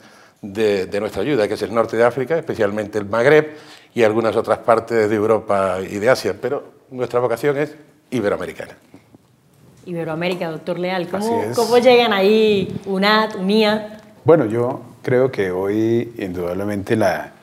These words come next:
Speaker 3: internacionalización es una responsabilidad sustantiva de las universidades en cualquier lugar del mundo. Y particularmente dentro de la unad,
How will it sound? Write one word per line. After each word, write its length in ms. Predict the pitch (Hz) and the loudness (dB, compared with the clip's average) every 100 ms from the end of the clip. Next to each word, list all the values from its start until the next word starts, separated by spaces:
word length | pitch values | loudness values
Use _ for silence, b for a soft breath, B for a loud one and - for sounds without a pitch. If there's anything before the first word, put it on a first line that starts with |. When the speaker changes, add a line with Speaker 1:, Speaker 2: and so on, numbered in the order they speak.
| B B B B - | B B B B -6
Speaker 3:
internacionalización 1080 | 117 131 117 117 123 113 110 113 117 127 127 | 0 2 2 0 0 0 0 0 2 2 4
es 180 | 139 143 | 2 2
una 480 | 135 135 135 135 - | 0 2 2 0 0
responsabilidad 840 | - - 101 87 95 90 95 92 | -2 -2 -6 -2 -2 -2 -4 -4
sustantiva 680 | 107 117 101 - 98 98 104 | -6 -6 -6 -6 -6 -2 -2
de 100 | 92 | -2
las 400 | 80 76 - - B B B - | -6 -10 -14 -20 B B B 2
universidades 1000 | 117 98 90 - 95 95 92 - - - | 2 2 -4 -6 -4 0 0 -4 -12 -16
en 100 | - | -12
cualquier 420 | - - 110 98 | -12 -8 -6 -6
lugar 400 | 104 101 95 90 B B B B B | -4 -4 -4 -8 B B B B B
del 340 | - 90 82 80 | -10 -8 -8 -4
mundo. 360 | 120 127 - - - B B B B B - | -2 -2 -4 -14 -20 B B B B B 0
Y 220 | 117 113 | 2 2
particularmente 1040 | 117 120 - 113 117 120 123 143 147 156 | 2 2 2 -2 2 4 4 2 0 2
dentro 480 | 160 131 110 110 101 | 2 2 0 0 0
de 120 | 95 | 0
la 420 | 90 87 87 82 - | 0 2 2 -2 -4
unad, 360 | 92 101 101 | -4 -2 -4